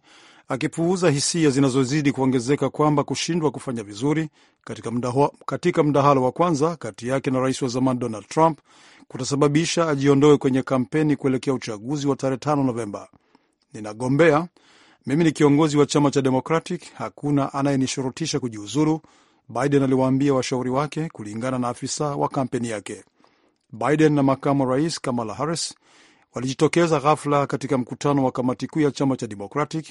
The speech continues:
kwa njia ya mtandao, wakiutumia kama fursa ya mazungumzo ya kina na kusisitiza umuhimu wa uchaguzi wa mwaka huu wa elfu mbili ishirini na nne.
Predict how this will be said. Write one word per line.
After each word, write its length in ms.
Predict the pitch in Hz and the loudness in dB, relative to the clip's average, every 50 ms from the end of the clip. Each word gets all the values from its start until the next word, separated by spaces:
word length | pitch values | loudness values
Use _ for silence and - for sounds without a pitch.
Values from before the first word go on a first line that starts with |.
| _ _ | _ _
kwa 200 | - - 107 101 | -14 -12 -12 -10
njia 200 | 107 117 143 139 | -6 -4 -2 -2
ya 60 | 127 | -2
mtandao, 540 | 123 - 123 120 123 143 170 151 143 160 - - _ _ _ _ _ _ _ _ | -2 -4 -4 -4 -2 -2 -2 -2 -2 -4 -6 -10 _ _ _ _ _ _ _ _
wakiutumia 840 | - 117 - - 117 117 113 - - 139 143 147 151 151 147 143 | -14 -14 -10 -10 -10 -10 -10 -6 -4 0 2 4 4 4 2 2
kama 340 | - - - 143 139 139 131 | -2 -2 -2 0 0 0 -2
fursa 300 | - - 160 156 - - | -2 -4 -8 -6 -4 -2
ya 40 | 147 | 0
mazungumzo 480 | 143 139 120 127 127 131 131 120 107 104 | 0 0 -2 -2 -2 -2 -2 -2 -4 -8
ya 120 | 98 98 | -12 -10
kina 360 | - - 151 156 156 156 156 - _ _ _ _ _ _ _ _ _ | -4 0 2 2 2 2 0 -4 _ _ _ _ _ _ _ _ _
na 120 | 117 113 | -14 -10
kusisitiza 600 | - 139 - - 139 131 143 - 160 165 151 156 | -8 -8 -8 -6 -4 -4 -4 -2 -2 -2 -2 -2
umuhimu 380 | 147 143 143 139 156 160 151 143 | 0 0 0 0 0 0 2 0
wa 60 | 139 | 0
uchaguzi 720 | 135 - - 147 143 151 165 165 147 139 143 143 143 143 - | 0 -2 -4 -6 -6 -6 -6 -8 -8 -6 -6 -6 -8 -8 -8
wa 180 | - 147 143 131 | -6 -6 -6 -4
mwaka 280 | 135 139 135 - - | -4 -4 -6 -4 -4
huu 160 | 143 139 165 151 | -4 -4 -2 -2
wa 80 | 143 | -2
elfu 140 | 131 - 131 | -2 -4 -4
mbili 100 | 131 127 | -6 -6
ishirini 180 | 117 131 117 113 | -4 -6 -6 -6
na 80 | 110 | -6
nne. 260 | 107 104 104 98 92 | -8 -8 -10 -10 -14